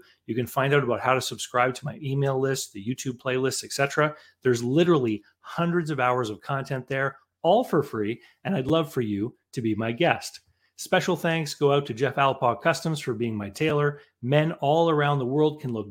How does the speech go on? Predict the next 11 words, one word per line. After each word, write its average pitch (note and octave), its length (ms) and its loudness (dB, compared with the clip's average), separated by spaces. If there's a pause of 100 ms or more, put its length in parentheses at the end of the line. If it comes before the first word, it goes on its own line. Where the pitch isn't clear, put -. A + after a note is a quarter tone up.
(120)
dangerous, A#2 560 -2
just D#3 260 -4
like D3 220 0
me, C#3 220 -2
with A#2 140 -4
the A2+ 60 -10
help C3 280 -6
of G2 100 -12
Jeff B2 240 -4
Alpaugh A2+ 460 -2
Customs. D3+ 480 -2